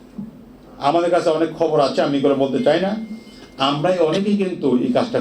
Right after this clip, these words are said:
করেছি, টাকার বিনিময়ে তাদেরকে আমরা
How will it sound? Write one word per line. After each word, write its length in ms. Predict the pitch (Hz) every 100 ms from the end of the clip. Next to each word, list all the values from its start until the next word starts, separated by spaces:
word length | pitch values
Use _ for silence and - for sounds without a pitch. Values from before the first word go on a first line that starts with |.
| 98
করেছি, 300 | 95 101 - - - - - -
টাকার 320 | - 165 165
বিনিময়ে 400 | 170 185 190 233 233 233 226 - 202 - - 226 - - - - - - -
তাদেরকে 260 | 160 160
আমরা 120 | 160